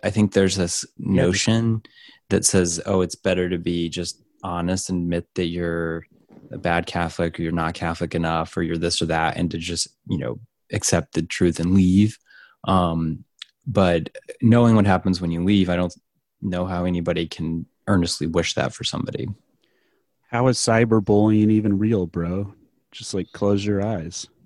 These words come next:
Speaker 1: Oh, did somebody get cyberbullied?
Speaker 2: No, I was just quoting Tyler, the Creator. For some reason, whatever
Speaker 1: Oh,
Speaker 2: you were
Speaker 1: nice.
Speaker 2: saying made me think of that. Um,
Speaker 1: Well, and that's the other thing. I think the pandemic has caused a lot of these tensions to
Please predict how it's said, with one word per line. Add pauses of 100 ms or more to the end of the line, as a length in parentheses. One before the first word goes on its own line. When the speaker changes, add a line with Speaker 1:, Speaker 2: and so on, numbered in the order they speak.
(640)
Speaker 1:
Oh,
did
somebody
get
cyberbullied? (220)
Speaker 2:
No,
I
was
just
quoting (120)
Tyler,
the
Creator.
For
some
reason, (220)
whatever
Speaker 1:
Oh,
Speaker 2:
you
were
Speaker 1:
nice.
Speaker 2:
saying
made
me
think
of
that. (400)
Um, (340)
Speaker 1:
Well,
and
that's
the
other
thing.
I
think
the
pandemic
has
caused
a
lot
of
these
tensions
to